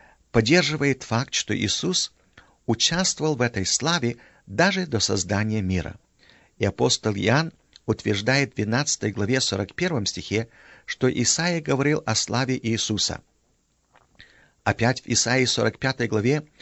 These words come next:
говорит Иегова: «Ибо я Бог, и нет иного. Мною клянусь, что предо мною преклонится всякое колено. Мною будут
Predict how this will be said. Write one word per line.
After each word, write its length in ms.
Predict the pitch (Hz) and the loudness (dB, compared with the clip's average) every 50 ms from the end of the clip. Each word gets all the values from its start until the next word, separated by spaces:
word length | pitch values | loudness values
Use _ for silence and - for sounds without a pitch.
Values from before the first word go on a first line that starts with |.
| - - - - - _ _ | -20 -20 -20 -20 -20 _ _
говорит 440 | 104 107 104 113 120 131 127 - _ | -2 2 4 4 4 2 0 -2 _
Иегова: 580 | 110 104 107 98 92 107 104 92 92 - - - _ _ _ _ _ _ _ _ _ | -2 -2 -2 0 2 0 0 0 -2 -6 -10 -14 _ _ _ _ _ _ _ _ _
«Ибо 200 | - 104 90 98 | -4 0 2 2
я 240 | 101 101 110 110 117 | 4 4 4 2 2
Бог, 460 | 104 92 113 123 143 156 147 - - _ _ | 0 2 2 4 4 4 0 -4 -12 _ _
и 80 | - 117 | 0 0
нет 240 | 104 104 113 110 - - | 2 2 2 0 0 -2
иного. 440 | 117 107 107 104 92 87 - - - _ _ _ _ _ _ _ _ _ | 0 2 2 0 0 -2 -6 -10 -14 _ _ _ _ _ _ _ _ _
Мною 380 | 131 139 156 180 175 139 101 | 0 2 2 4 4 2 0
клянусь, 560 | - - 95 95 92 92 85 73 - - - - _ _ _ _ _ _ _ _ - - - _ | -2 -2 -2 0 0 0 -2 -2 -4 -8 -8 -12 _ _ _ _ _ _ _ _ -20 -20 -20 _
что 240 | - - - 110 101 | -10 -4 -2 -2 -2
предо 300 | - - 107 104 120 113 | 2 0 2 4 4 4
мною 320 | 127 143 156 170 165 151 | 6 4 4 4 4 2
преклонится 680 | 151 - 156 - - 135 151 147 147 139 - - 143 139 | 2 -2 -4 -2 0 0 2 2 2 0 0 -2 -2 0
всякое 480 | - - - 175 180 185 - 170 165 | 0 0 0 0 -2 -2 -2 -4 -6
колено. 520 | 160 - 156 139 123 123 110 87 76 71 - _ _ _ _ _ _ _ _ _ _ - - - - - - _ _ _ _ _ _ _ _ _ - | -2 0 0 2 2 2 0 0 -2 -8 -12 _ _ _ _ _ _ _ _ _ _ -20 -20 -20 -20 -20 -20 _ _ _ _ _ _ _ _ _ 0
Мною 440 | 113 117 135 147 151 147 147 143 - | 4 6 8 8 8 8 6 4 2
будут 380 | - 101 127 139 120 131 - | 0 0 0 2 2 0 0